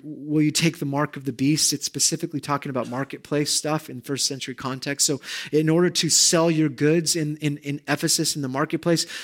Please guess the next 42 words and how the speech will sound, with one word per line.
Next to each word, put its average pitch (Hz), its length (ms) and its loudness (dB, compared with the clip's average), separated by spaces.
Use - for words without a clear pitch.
you 160 120 4
had 160 160 4
to 151 80 2
go 160 260 4
and 139 140 0
worship 165 400 4
Caesar 170 500 4
as 135 300 2
Lord, 139 320 2
as 123 140 0
God, 135 440 2
and 147 160 2
they 147 60 6
would 139 140 2
give 151 140 4
you 156 140 4
a - 20 -6
purple 165 440 0
or 143 80 2
blue 135 260 0
dye 139 380 2
on 143 160 -2
your 135 120 -4
hand 143 380 -2
or 143 100 2
on 135 120 -2
your 127 100 -6
forehead. 123 460 -6
Does 127 160 -6
that 170 160 0
sound 160 280 0
familiar? 190 480 -4
What 175 160 4
was 170 180 4
the 156 40 4
nickname 185 380 4
for 160 160 0
Nero 180 320 4
in 165 60 0
the 151 80 0
first - 260 2
century? 185 480 2